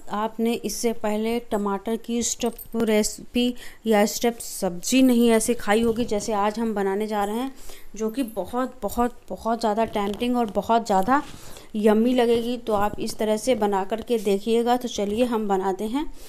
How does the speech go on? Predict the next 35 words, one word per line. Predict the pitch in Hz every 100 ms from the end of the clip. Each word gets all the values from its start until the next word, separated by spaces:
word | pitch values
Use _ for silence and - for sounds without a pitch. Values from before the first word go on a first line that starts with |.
| - -
देखते | 208 208 214
हैं | 240
अपनी | 240 320 392 - - - 208
ये | 214 214
रेसिपी। | 190 175 - - 190 - - - -
हेलो | 233 240
एवरीवन, | 240 240 240 233 233
आप | 226
सबका | 233 226
स्वागत | 220 208 214
है | 233
हमारे | 226 214 226
YouTube | 226 226 -
चैनल | 220 233
छाया | - 196
मिश्रा | 214 214 220
में। | 220 220
गाइस, | 220 220
ये | 214
देखिए, | 208 208 254 277 - - - - -
हम | 254
इन | 262 269 - - -
नॉर्मल | 233 233 233 226 226 254
छोटे | 254 - 240 247 262
दो | 226 208 247 269
टमाटर | 277 233 208 208 240
से | - 254 269 269 - - - -
करीब | 226 233 214
करीब | 220 240 -
तीन | 233 233
से | 233 233
चार | - 233 226
लोगों | 233 233
के | 233 226
लिए | 233 269